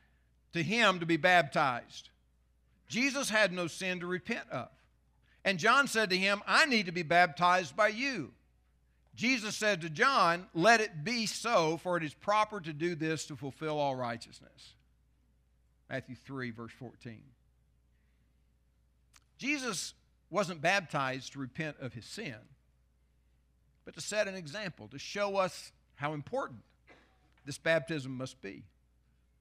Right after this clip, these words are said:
And at the end of Jesus' ministry, he commanded his followers in Matthew twenty-eight, verse twenty, "Go and make disciples of all nations, all people groups, baptizing them in the name of the Father and the Son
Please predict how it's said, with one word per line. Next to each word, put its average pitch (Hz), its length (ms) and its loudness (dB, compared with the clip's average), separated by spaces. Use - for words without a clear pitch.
And 208 100 2
at 226 100 4
the 226 220 0
end 302 140 2
of 208 120 -2
Jesus' 185 520 -4
ministry, 175 560 0
he 190 100 0
commanded 226 600 0
his 185 180 -4
followers 147 960 0
in 156 160 -6
Matthew 180 500 0
twenty-eight, 170 440 -4
verse 160 200 -6
twenty, 117 340 -10
"Go 185 340 2
and 185 100 -6
make 180 220 -2
disciples 135 600 -6
of 127 80 -8
all 175 160 0
nations, 135 420 -8
all 156 160 -2
people 113 400 -10
groups, 110 320 -20
baptizing 143 720 2
them 147 180 -8
in 180 80 -10
the 175 80 -8
name 151 300 -2
of 151 80 -10
the 160 40 -8
Father 160 460 -2
and 170 100 -12
the 160 60 -8
Son 131 480 -10